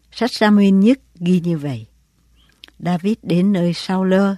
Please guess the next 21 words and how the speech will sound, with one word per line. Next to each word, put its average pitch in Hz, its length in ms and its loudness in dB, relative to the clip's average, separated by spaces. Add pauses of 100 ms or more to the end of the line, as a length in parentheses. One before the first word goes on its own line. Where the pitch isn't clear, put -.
bèn 170 320 2
ra 196 200 -4
mắt 220 300 -4
người. 147 280 0 (540)
Sao-lơ 226 520 2
thương 240 280 6
yêu 240 200 8
người 180 240 6
lắm, 170 320 0 (500)
đặt - 280 -4
người 175 280 2
làm 147 340 -2
kẻ 147 340 -6
vác 233 360 -2
binh 185 220 2
khí 180 280 -4
mình. 151 240 -4 (880)
Người 139 440 0 (200)
sai 202 460 -2 (180)
đi 180 180 0
nói 190 400 2